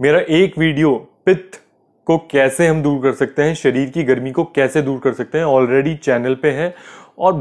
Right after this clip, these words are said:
बहुत अच्छा रिस्पॉन्स आप लोगों का मिला है। बहुत सारे पेशेंट्स को बहुत फ़ायदा हुआ है और उसी सीरीज को कंटिन्यू करते हुए आज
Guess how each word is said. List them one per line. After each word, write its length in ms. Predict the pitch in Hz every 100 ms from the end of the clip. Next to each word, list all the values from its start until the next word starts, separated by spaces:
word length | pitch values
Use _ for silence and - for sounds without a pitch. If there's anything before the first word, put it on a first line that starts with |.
| 110 -
बहुत 340 | 123 175 175
अच्छा 360 | - - - 196
रिस्पॉन्स 480 | 151 135 139 131 127 -
आप 200 | 117 120
लोगों 220 | 113 120
का 100 | 123
मिला 260 | 117 117 120
है। 160 | 147
बहुत 580 | 135 - - - 180 180
सारे 200 | 170 156
पेशेंट्स 440 | 151 139 143 135 -
को 120 | 151
बहुत 460 | 113 - 127 131
फ़ायदा 280 | - 120 107
हुआ 220 | 104 98
है 80 | 95 _ _ - - - - _ -
और 420 | 151 160 123 - _ -
उसी 240 | 160 220
सीरीज 340 | 196 175 160 -
को 120 | 185
कंटिन्यू 500 | - 123 120 160 185
करते 260 | 165 123 143
हुए 120 | 151
आज 360 | 147 143 -